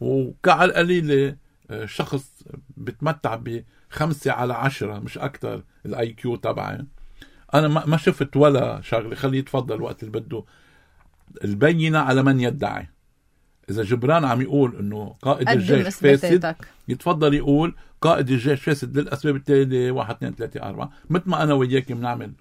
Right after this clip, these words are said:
Speaker 1: وعطول منحاول بالبرنامج وقت اللي بنحكي بنقول: "نحن نستند إلى الوقائع".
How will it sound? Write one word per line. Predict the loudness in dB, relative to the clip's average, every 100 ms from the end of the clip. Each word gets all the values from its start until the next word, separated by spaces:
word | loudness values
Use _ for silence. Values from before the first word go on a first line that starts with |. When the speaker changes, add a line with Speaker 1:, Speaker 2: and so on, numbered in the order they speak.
| _
Speaker 1:
وعطول | -10 -4 -2
منحاول | -2 -6 -6 -4 -4
بالبرنامج | -8 -10 -10 -8 -6 -6 -8 -20 -20 _
وقت | -4 0
اللي | 2
بنحكي | 2 0 -2
بنقول: | -2 -2
"نحن | 0 0
نستند | 0 -2 -2
إلى | -2 -2
الوقائع". | -2 -2 -4 -6 -12